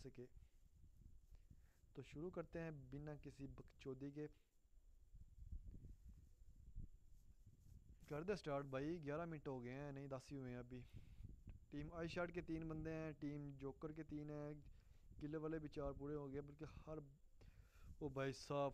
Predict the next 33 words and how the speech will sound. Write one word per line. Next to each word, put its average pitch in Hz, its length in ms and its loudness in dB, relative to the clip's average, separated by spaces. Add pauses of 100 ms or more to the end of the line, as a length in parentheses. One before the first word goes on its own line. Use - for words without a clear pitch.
فل 226 220 10
ٹیمیں 180 360 8
ہو 165 180 10
چکی 156 380 4
ہیں، 180 540 8
فل 190 200 12
بوم 175 360 6
بام 196 260 10
والا 190 180 12
سین 160 280 2
ہے 160 80 4
یار، 165 480 8 (160)
ساٹھ 160 260 4
کے 175 120 2
ساٹھ 180 540 2
بندے 143 280 4
آئے 139 160 6
ہوئے 156 140 4
ہیں۔ 170 180 0 (920)
دیکھا 127 260 0
جائے 143 140 2
کوئی 143 160 2
بندہ 131 220 0
ایکسٹرا 143 240 -2
تو 147 100 -2
نہیں 147 140 -2
بیٹھا 151 220 2
ہوا، 151 200 4 (2000)
نہیں 151 260 4
برو، 143 720 6 (220)
اوکے 151 400 -2
ہیں 139 180 2
سب۔ 123 120 0